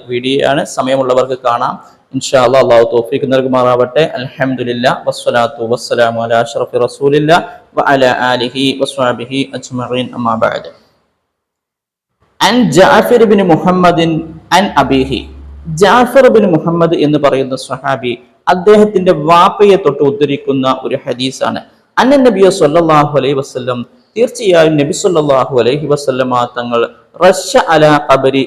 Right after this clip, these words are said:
ഇബ്രാഹീമ മാഅ. ഇബ്രാഹീമിന്റെ ഖബറിന്റെ മേൽ നബി സല്ലല്ലാഹു അലൈഹി വസല്ലമ തങ്ങൾ വെള്ളം കുടഞ്ഞു. ആരാണ് ഇബ്രാഹിം? ഇബ്രാഹിം എന്ന് പറഞ്ഞാൽ നബി സല്ലല്ലാഹു അലൈഹി വസല്ലമ തങ്ങളുടെ മകനായിരുന്നു. ചെറുപ്പത്തിൽ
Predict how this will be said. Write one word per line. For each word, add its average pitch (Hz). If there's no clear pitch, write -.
ഇബ്രാഹീമ 135
മാഅ. 117
ഇബ്രാഹീമിന്റെ 220
ഖബറിന്റെ 170
മേൽ 135
നബി 180
സല്ലല്ലാഹു 175
അലൈഹി 139
വസല്ലമ 139
തങ്ങൾ 131
വെള്ളം 131
കുടഞ്ഞു. 113
ആരാണ് 196
ഇബ്രാഹിം? 123
ഇബ്രാഹിം 233
എന്ന് 175
പറഞ്ഞാൽ 127
നബി 190
സല്ലല്ലാഹു 156
അലൈഹി 127
വസല്ലമ 123
തങ്ങളുടെ 120
മകനായിരുന്നു. 120
ചെറുപ്പത്തിൽ 202